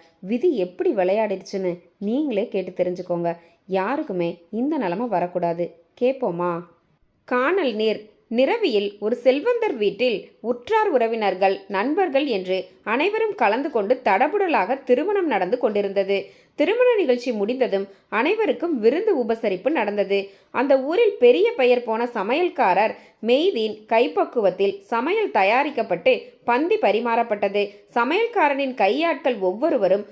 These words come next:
ஒவ்வொரு வேலைகளை எடுத்து போட்டு செய்து கொண்டிருந்தனர். அப்போது, "டேய் பாபு, என்னடா பண்ணிக்கிட்டு இருக்க? சாப்பாடு கேக்குறாங்க பாரு, அள்ளி வச்சு அனுப்பிவிடு. தால்சா வாளியில்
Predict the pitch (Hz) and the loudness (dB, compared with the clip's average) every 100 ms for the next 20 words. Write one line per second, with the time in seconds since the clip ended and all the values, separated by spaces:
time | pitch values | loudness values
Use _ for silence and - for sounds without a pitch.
0 | - 220 254 427 466 311 233 240 262 269 | -8 2 2 4 2 2 2 2 2 2
1 | 208 226 294 320 208 240 294 226 233 220 | 2 0 0 -2 -4 -2 -2 0 0 -2
2 | 214 202 208 208 202 - _ - 254 262 | -2 -2 -2 0 -2 -6 _ -4 -2 2
3 | 311 247 233 196 240 262 196 208 269 247 | 4 4 2 4 4 4 4 2 2 0
4 | - - - 269 403 453 262 233 220 202 | -2 -10 -4 0 0 0 0 -2 -4 -4
5 | 190 233 311 - _ - 240 285 427 349 | 0 0 0 -10 _ -2 0 0 0 0
6 | 349 247 240 233 226 214 214 214 220 - | 2 2 2 0 0 2 2 2 -4 -10
7 | _ 202 294 370 339 220 359 226 240 311 | _ 0 2 4 2 0 0 0 -2 -2
8 | 262 220 220 220 - - 240 269 359 427 | -2 0 0 -2 -12 -4 0 2 0 0
9 | 381 254 214 202 214 | 2 2 2 0 -4